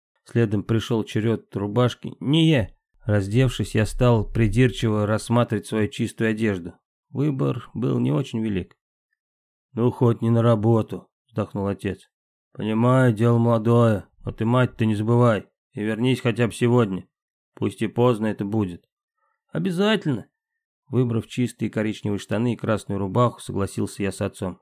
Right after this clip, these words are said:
«А где цветы взять, не знаешь?» «Где твоя ненаглядная живет?»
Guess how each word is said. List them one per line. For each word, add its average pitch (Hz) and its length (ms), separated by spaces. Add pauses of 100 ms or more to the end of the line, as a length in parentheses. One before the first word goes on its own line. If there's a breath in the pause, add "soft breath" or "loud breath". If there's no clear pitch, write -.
(160)
«А - 120
где 180 180
цветы 190 360
взять, 147 320
не 110 80
знаешь?» 156 420 (960)
«Где 127 240
твоя 123 220
ненаглядная 120 680
живет?» 117 440